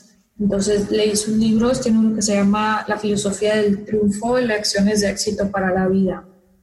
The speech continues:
Eh, pues, es algo que me gusta, ¿no? Porque, pues, ha sido algo ahí del deporte. Otro,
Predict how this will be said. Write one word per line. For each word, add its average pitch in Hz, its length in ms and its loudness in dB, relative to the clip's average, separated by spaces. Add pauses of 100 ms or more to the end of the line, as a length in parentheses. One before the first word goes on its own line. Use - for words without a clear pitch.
(600)
Eh, - 300 -4 (320)
pues, - 440 -4
es 214 140 -2
algo 233 200 2
que 220 180 0
me 202 120 2
gusta, 214 360 0
¿no? 202 180 2
Porque, 190 340 -2 (280)
pues, 196 180 0
ha 208 60 2
sido 202 240 2
algo 196 320 2
ahí 190 180 2
del 202 240 0
deporte. 185 640 -2 (880)
Otro, 240 340 0